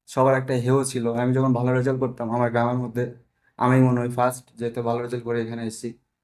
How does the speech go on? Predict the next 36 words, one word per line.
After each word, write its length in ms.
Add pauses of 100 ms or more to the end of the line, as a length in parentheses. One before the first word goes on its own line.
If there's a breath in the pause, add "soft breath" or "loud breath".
(460)
তো 80
সবার 360
তখন 520 (140)
ই 120
ছিল, 240 (260)
তখন 200
মোটামুটি 500
গ্রামের 260
মানুষ 240
অনেক 140
সাপোর্ট 380
দিছে, 200
কিন্তু 180
সেরকম 340
সাপোর্ট 340
কারোর 140
কাছে 200
পাওয়া 320
যায় 120
নাই। 140 (800)
তো 60
তারপর 360
সেখান 340
থেকে 200
রাগ 220
ছিল 300 (440)
যে 120
আমার 180
বন্ধুরা 360
ভালো 260
জায়গায় 260
যাইতেছে, 360
আমি 180
কেন 200
পারবো 240
না? 160